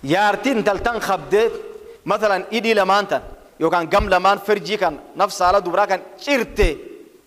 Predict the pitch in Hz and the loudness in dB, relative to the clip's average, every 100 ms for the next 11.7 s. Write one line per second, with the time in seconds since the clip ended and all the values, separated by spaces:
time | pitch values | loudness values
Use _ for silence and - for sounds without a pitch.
0 | _ _ _ 131 123 226 247 240 202 - | _ _ _ -12 0 0 0 -2 -4 -4
1 | - 208 196 - - - 175 - - - | -2 0 2 0 -2 -4 -8 -10 -20 -20
2 | - _ _ 156 170 175 165 220 202 - | -20 _ _ -2 0 0 0 0 0 -2
3 | 247 254 185 160 120 - - 165 156 175 | -4 -2 -4 -2 -6 -8 -14 -10 -4 0
4 | 190 190 165 170 175 143 117 - - - | 0 0 0 -2 -4 -8 -10 -16 -20 -16
5 | - - - - - - _ _ - - | -12 -12 -14 -20 -20 -20 _ _ -16 -12
6 | 151 - 147 170 170 180 185 196 185 - | -12 -10 -4 -2 0 0 0 -2 -4 -8
7 | - - - - 165 185 160 143 151 - | -14 -16 -10 -4 0 0 -2 -4 -4 -6
8 | - - - _ _ _ _ _ _ _ | -10 -14 -20 _ _ _ _ _ _ _
9 | _ _ _ _ - - - _ - - | _ _ _ _ -20 -20 -20 _ -20 -20
10 | - _ _ - - _ 156 247 240 202 | -20 _ _ -20 -20 _ 0 2 2 0
11 | 208 226 240 240 240 240 240 | 0 2 2 2 0 0 -2